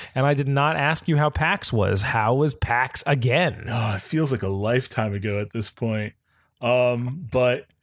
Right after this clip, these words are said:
Speaker 2: pax East.
Speaker 1: Maybe that's good. Maybe it won't be so long for you to recount. It'll be
Speaker 2: Uh,
Speaker 1: shorter 'cause
Speaker 2: well,
Speaker 1: you've
Speaker 2: I
Speaker 1: had
Speaker 2: mean,
Speaker 1: distance.
Speaker 2: maybe. Uh, PAX East, it's, you know, I had a diff-, uh, I was supposed to write an article. I just, I don't think I'll be able to churn one out just because writing is difficult for me right now.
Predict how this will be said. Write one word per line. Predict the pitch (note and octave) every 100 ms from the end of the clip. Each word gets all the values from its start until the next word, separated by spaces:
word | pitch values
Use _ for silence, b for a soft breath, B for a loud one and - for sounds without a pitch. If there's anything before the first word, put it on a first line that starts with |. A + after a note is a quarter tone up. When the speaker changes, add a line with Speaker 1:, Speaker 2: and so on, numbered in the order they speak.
| _ _ _ _ _ _
Speaker 2:
pax | - F#3+ B3 - -
East. | B2+ A2+ - - -
Speaker 1:
Maybe | D#3+ F3+
that's | F3+ D3+
good. | C3 F#3 A2+ G#2+
Maybe | B2+
it | C3
won't | C#3
be | D3
so | - D3+
long | B2+ C#3 D3
for | C3+
you |
to | C#3
recount. | B2+ D3+ D3
It'll | G#2
be | G2+ A2+
Speaker 2:
Uh, | B2 A#2+
Speaker 1:
shorter | A#2 A#2
'cause | - C#3
Speaker 2:
well, | C#3+
Speaker 1:
you've |
Speaker 2:
I | A#2+
Speaker 1:
had | A2+
Speaker 2:
mean, |
Speaker 1:
distance. | A#2 A2 G2 G#2+ G#2
Speaker 2:
maybe. | G#2 G2+ G2+ G#2 B B B B
Uh, | B2 A#2 A#2+
PAX | - A3 -
East, | F3 D3 -
it's, | D3+ C3 -
you | D#3+ D#3
know, | C#3+
I | D#3 F#3
had | A3+
a | D#3+
diff-, | B2 D3
uh, | - C3 C3+
I | D#3+
was | D#3+ D#3+ -
supposed | - D#3+ A3+ B3+
to | G3+
write | E3 -
an |
article. | B2+ B2 B2 B2 A2 -
I | D3
just, | D3 - -
I | B2+
don't | C3 B2+
think | A#2
I'll | G#2
be | A2+
able | G#2+ G#2
to | - -
churn | A#2 A2
one | G#2+
out | G#2+ -
just | -
because | A2+ G2+ - B B B B -
writing | D3 D#3 B2
is | G#2+ -
difficult | B2+ C#3 - A#2+ -
for | A2+
me | A2+
right | A2 A2+ A2+
now. | A2 G#2+ G2+